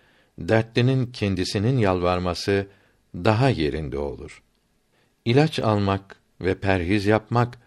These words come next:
hastaya lazımdır. Başkalarının yapacağı, olsa olsa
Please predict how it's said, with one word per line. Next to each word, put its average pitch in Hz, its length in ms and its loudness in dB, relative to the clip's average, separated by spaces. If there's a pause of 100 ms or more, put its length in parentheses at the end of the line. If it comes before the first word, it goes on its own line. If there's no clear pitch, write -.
(280)
hastaya 92 580 0
lazımdır. 67 760 -6 (840)
Başkalarının 113 680 2
yapacağı, 90 680 0 (560)
olsa 123 420 4
olsa 98 500 0